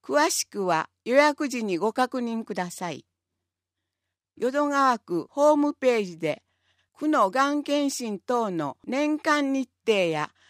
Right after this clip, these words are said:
取扱医療機関が確認できます。場所、区役所二階。問い合わせ、保健福祉課、健康づくり。二階、二十二番。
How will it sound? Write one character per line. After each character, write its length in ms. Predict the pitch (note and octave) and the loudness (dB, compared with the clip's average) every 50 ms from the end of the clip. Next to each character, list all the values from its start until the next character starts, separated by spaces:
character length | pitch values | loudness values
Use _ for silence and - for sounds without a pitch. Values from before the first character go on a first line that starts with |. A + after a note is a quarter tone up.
| _ _ _ _ _ _ | _ _ _ _ _ _
取 320 | - C4+ C#4+ D4 D4+ D#4 D#4 | -4 -2 -2 0 2 2 2
扱 400 | D#4 D4+ - - - C#4+ C#4+ C#4+ | 2 0 -4 -2 2 2 2 4
医 120 | C#4 C#4 | 2 0
療 300 | B3+ C#4+ C#4 C#4 C4+ C#4 | 0 2 4 4 4 4
機 140 | - - E4 | 2 -10 -4
関 300 | - B3+ A3+ G#3 F#3+ F3+ | -2 0 0 0 -2 -4
が 180 | F#3 F#3+ F3 | -4 -4 -6
確 280 | _ - A#3 A3+ - A3+ | _ -8 -8 -8 -6 -8
認 260 | A3 A3 G#3+ G#3 G3+ | -6 -6 -6 -6 -6
で 140 | G3 G3 G3 | -6 -8 -8
き 120 | _ - | _ -8
ま 160 | F3+ F3 F3 F3 | -8 -8 -8 -8
す。 240 | - - - _ _ _ _ _ _ _ _ _ _ _ _ _ _ _ _ _ _ _ _ _ _ _ _ _ | -10 -16 -18 _ _ _ _ _ _ _ _ _ _ _ _ _ _ _ _ _ _ _ _ _ _ _ _ _
場 160 | - A3 A#3 C4+ | -6 -6 -4 -4
所、 320 | - - C4 B3 - _ _ _ _ _ _ _ _ | -2 0 0 -2 -2 _ _ _ _ _ _ _ _
区 100 | - C#4+ | -8 -2
役 280 | C#4+ D4+ D#4 D#4+ D#4 - | 2 2 2 2 _ -4
所 200 | - - A3 G3 | -4 -2 -2 -2
二 160 | F#3 F#3 F3+ | -2 -6 -8
階。 380 | _ - F3+ E3+ E3 D3+ - _ _ _ _ _ _ _ _ _ _ _ _ _ | _ -4 -4 -4 -4 -6 -12 _ _ _ _ _ _ _ _ _ _ _ _ _
問 240 | - A#3+ B3 B3+ B3+ | -2 -2 -2 0 0
い 60 | B3 | 0
合 80 | A#3 A#3 | 2 2
わ 140 | A3+ A3+ | 2 0
せ、 340 | A#3 - - A3 G#3 F#3+ - _ _ _ _ _ _ _ _ | 0 -2 -2 0 0 0 -4 _ _ _ _ _ _ _ _
保 140 | _ _ C4+ | _ _ -16
健 360 | _ - C#4 C4+ C4+ C4+ C#4 | _ -4 -4 -2 -2 -2 -4
福 200 | C4 _ _ - | -4 _ _ -8
祉 200 | A#3+ - - - _ | -8 -8 -8 -10 _
課、 220 | - A3 G#3+ - _ - _ _ _ _ | -4 -2 -2 -2 _ -12 _ _ _ _
健 220 | C4+ C4+ C#4+ C4+ | -4 -2 -2 -2
康 360 | C4 _ - C4 C4+ B3+ A#3+ A3 A#3 | -4 _ 4 4 4 4 2 0 -4
づ 40 | A3+ | -10
く 180 | - - F3+ D3+ | -6 -6 -6 -6
り。 200 | C#3 C3+ - _ _ _ _ _ _ _ _ _ _ _ _ _ _ _ _ _ | -6 -8 -10 _ _ _ _ _ _ _ _ _ _ _ _ _ _ _ _ _
二 120 | G#3 A#3 | -12 -12
階、 420 | - - B3 A#3+ A3+ G#3+ G#3 - _ _ _ _ _ | -8 -2 0 0 0 0 -2 -8 _ _ _ _ _
二 220 | - B3 D4 D4+ | -2 0 0 0
十 300 | C4 B3+ C4 A#3 G#3 G3 | 0 -2 0 0 0 0
二 160 | F#3+ G3 G3+ | -2 -4 -4
番。 340 | F#3 F3 E3+ D3+ C#3 C3 E3 | -4 -4 -6 -6 -6 -10 -14